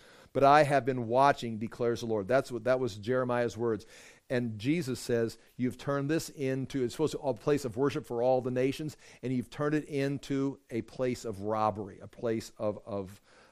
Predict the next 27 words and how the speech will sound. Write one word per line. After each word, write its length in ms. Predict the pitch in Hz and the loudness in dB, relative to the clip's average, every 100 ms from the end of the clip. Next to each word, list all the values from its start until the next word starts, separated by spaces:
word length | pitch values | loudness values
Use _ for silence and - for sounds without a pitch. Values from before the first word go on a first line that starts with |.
| _ | _
uh, 260 | 107 101 - | -12 -12 -12
thieves." 600 | - - 135 113 104 - - _ 123 | -18 -6 -2 -2 -4 -14 -20 _ -6
And 100 | 117 | -4
he 60 | |
turns 320 | 107 131 127 | -2 -4 -4
the 100 | 107 | -6
tables 400 | 104 123 117 110 | -6 -2 0 0
over. 260 | 113 107 98 - - - | 0 -2 -4 -14 -20 -16
So 200 | - 151 | 2 4
what 240 | 131 175 185 | 8 6 4
you 100 | 160 | -2
see 160 | 170 | -2
taking 300 | 151 160 135 | 0 0 0
place 340 | - 147 143 - | 0 2 2 0
in 160 | 123 | -6
Jeremiah's 720 | 107 123 120 123 135 147 131 | -2 0 0 2 4 2 2
day 340 | 123 135 151 151 - | 2 4 2 0 -12
with 200 | 127 120 | -4 -2
the 80 | 117 | -4
priesthood 720 | - 135 135 - 143 139 117 - - | -6 -2 -2 2 2 2 -2 -16 -10
was 140 | 110 | -8
still 220 | - 127 | -4 -2
taking 220 | 139 127 | 0 -2
place 280 | 113 127 123 | 0 -2 -2
in 100 | 107 | -6
Jesus' 440 | 101 127 135 131 107 | -4 -2 -2 -4 0
day. 320 | 123 135 | 2 2